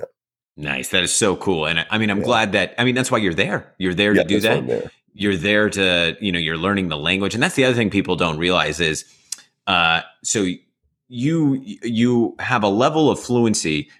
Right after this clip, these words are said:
Speaker 1: in so many languages. And I, I always love to show off for you, but obviously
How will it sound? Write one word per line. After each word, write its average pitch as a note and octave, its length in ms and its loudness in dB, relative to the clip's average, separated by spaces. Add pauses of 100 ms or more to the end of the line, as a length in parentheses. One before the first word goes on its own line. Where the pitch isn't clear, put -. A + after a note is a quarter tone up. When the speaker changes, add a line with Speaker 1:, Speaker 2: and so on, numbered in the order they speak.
Speaker 1:
in F2+ 140 -4
so G#2 600 2
many F#2+ 300 0
languages. E2+ 580 -2
And F2 100 -2
I, E2+ 200 0
I F2+ 100 0
always F#2 180 2
love E2 120 -2
to E2 80 -2
show E2+ 180 -2
off E2+ 160 0
for F2 80 -2
you, D2 140 0
but E2 100 0
obviously G2 480 0